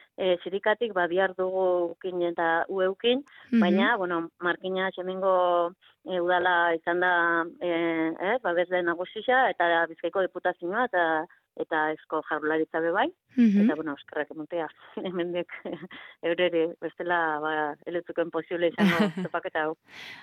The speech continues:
Speaker 2: Ongi, ongi. Ba, mila esker zuri, Idoia, gaurkoan Zebrabidaan izateagatik, mila esker hiri, <laughs> hobeto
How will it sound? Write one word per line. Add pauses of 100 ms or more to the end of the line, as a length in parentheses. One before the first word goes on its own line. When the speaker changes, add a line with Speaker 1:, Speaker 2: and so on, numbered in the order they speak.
(140)
Speaker 2:
Ongi,
ongi. (320)
Ba,
mila
esker
zuri, (180)
Idoia,
gaurkoan
Zebrabidaan
izateagatik,
mila
esker
hiri,
<laughs>
hobeto